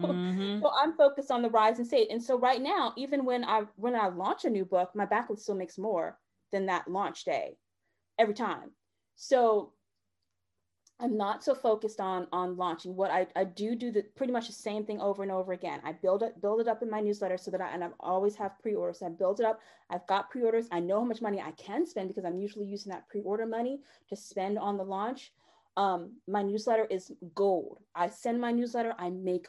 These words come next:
Speaker 2: money, and I send my newsletter out every week. Shanae sends on Wednesdays, and I sends on Tuesdays, and I'm very chatty. So I, I'm, even if I'm not selling them a book, I'm just chatting with them, having fun, and they, they're probably gonna, they, they buy a book. I, I've,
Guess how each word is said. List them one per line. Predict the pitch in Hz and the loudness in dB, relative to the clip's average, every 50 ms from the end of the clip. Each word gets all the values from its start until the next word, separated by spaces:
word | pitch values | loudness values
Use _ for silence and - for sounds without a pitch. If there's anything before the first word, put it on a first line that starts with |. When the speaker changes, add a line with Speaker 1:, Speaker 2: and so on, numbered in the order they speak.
| - | -8
Speaker 2:
money, | - 185 185 180 175 170 | -4 -2 -2 -2 -2 -4
and | 160 170 | -6 -8
I | 180 185 | -10 -10
send | - - - 202 190 | -10 -8 -8 -4 -4
my | 190 190 | -4 -4
newsletter | 190 190 - - 185 175 180 185 - _ _ _ - | -4 -6 -6 -6 -4 -4 -4 -6 -8 _ _ _ -2
out | 170 175 151 - - - | -2 -2 -2 -4 -2 -2
every | 185 190 185 185 175 | -2 0 0 -2 -4
week. | 175 185 175 165 165 | -4 -4 -6 -6 -8
Shanae | - - - 175 175 175 180 190 | -10 -12 -8 -6 -4 -4 -6 -6
sends | - - 214 202 202 196 | -8 -8 -6 -6 -6 -4
on | 202 196 202 202 | -6 -6 -6 -6
Wednesdays, | 190 190 202 208 208 - 226 220 220 220 - _ _ | -6 -4 -4 -4 -4 0 2 2 0 0 -4 _ _
and | 180 185 180 | -8 -6 -6
I | 175 | -8
sends | 170 - - 202 190 185 196 | -10 -10 -10 -8 -8 -6 -6
on | 196 180 180 | -6 -8 -8
Tuesdays, | - 220 214 208 208 233 214 214 208 214 - _ _ _ | -8 -8 -8 -4 -2 0 0 0 0 -4 -10 _ _ _
and | - 180 | -8 -6
I'm | 165 175 170 | -6 -2 0
very | 180 180 180 180 | 0 0 0 0
chatty. | 170 - - 190 160 147 - 147 160 - _ _ _ _ | -2 -4 -4 -4 -4 -4 -4 -8 -12 -16 _ _ _ _
So | - 196 | -4 -2
I, | 180 160 - - | -2 -2 -2 -2
I'm, | - 185 185 - | -4 -4 -4 -4
even | - 240 262 277 285 | -6 -2 0 2 2
if | 277 277 269 | 2 2 0
I'm | 240 | 0
not | 240 220 - | 0 -2 -4
selling | - - 247 240 240 240 240 | -4 0 2 2 2 2 2
them | 240 226 214 | 0 0 0
a | |
book, | 196 185 226 233 233 233 | 0 0 0 0 0 -2
I'm | 202 202 | -6 -6
just | 190 - - - | -6 -8 -12 -12
chatting | - - 208 196 214 214 214 | -6 -4 -4 -4 -2 -4 -4
with | 214 208 | -4 -4
them, | - 214 202 | -6 -6 -6
having | 202 190 180 196 190 - _ - | -6 -6 -6 -6 -8 -8 _ -2
fun, | 214 208 214 214 220 226 - _ _ _ _ _ _ | -2 0 0 -2 -2 -6 -10 _ _ _ _ _ _
and | 196 196 190 | 0 0 2
they, | 180 185 185 | 2 0 0
they're | - - 185 | 0 0 0
probably | 180 - - 240 185 180 175 180 | 0 0 -2 -2 -2 -2 -2 -2
gonna, | 170 170 - | -2 -2 -2
they, | - 170 160 | -2 -2 -2
they | 160 - 180 | 0 -2 -2
buy | 175 - 190 175 156 | 0 0 0 0 0
a | 165 | 0
book. | - 180 - - - | 0 -2 -2 -2 -4
I, | - 165 160 - - - _ _ _ _ _ _ _ _ _ _ _ _ _ - | -6 -6 -6 -8 -14 -20 _ _ _ _ _ _ _ _ _ _ _ _ _ 2
I've, | 185 208 196 | 2 2 2